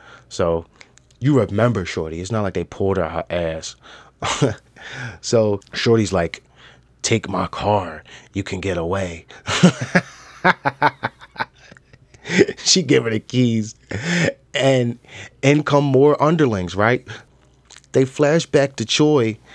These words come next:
and he's in the office and was like, "Where's, where's Jiwoo?" And they're like, "She didn't come here yet." And he like, "What you mean?" So he called her phone, and that shit went to voicemail. He was like,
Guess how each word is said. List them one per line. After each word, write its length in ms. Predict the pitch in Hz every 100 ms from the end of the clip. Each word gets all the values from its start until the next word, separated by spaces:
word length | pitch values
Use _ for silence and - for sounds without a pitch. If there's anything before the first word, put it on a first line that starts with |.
| - _
and 160 | 120 113
he's 240 | 123 190
in 100 | 151
the 80 | 117
office 500 | 95 139 156 123 107
and 100 | 107
was 160 | 104 98
like, 220 | 101 95
"Where's, 480 | - 101 131 139 127
where's 300 | 110 135 135
Jiwoo?" 540 | 117 185 151 92 80 -
And 100 | 101
they're 120 | 117
like, 240 | 104 90
"She 160 | - 123
didn't 200 | 117 104
come 220 | 147 143
here 140 | 113
yet." 340 | 95 92 85 - _ _ _ _ _ _ -
And 100 | 120
he 60 |
like, 160 | 123 107
"What 180 | 120 135
you 80 |
mean?" 380 | 123 170 160 98 - - - _
So 160 | -
he 120 | 113 110
called 380 | - 139 165
her 120 | 147 120
phone, 460 | - 175 175 147
and 100 | 113
that 120 | 123
shit 180 | 131 123
went 160 | 117 117
to 80 | 95
voicemail. 520 | 95 147 151 113 98
He 100 | 131
was 160 | 143 110
like, 260 | 98 -